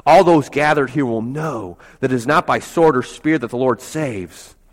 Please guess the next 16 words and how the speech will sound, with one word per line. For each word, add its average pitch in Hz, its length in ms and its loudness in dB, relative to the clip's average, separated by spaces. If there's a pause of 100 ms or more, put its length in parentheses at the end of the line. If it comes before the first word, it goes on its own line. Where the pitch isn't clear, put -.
(240)
For - 80 -8
the 120 80 0
battle 151 340 4
is 147 120 0
the 131 100 0
Lord's, 117 300 0
and 110 80 -6
he 208 180 -4
will 135 140 -2
give 117 240 -6
all 151 320 4
of 117 100 -2
you 107 180 -6 (220)
into 127 580 -4
our 104 440 -2 (260)
hands." - 840 -12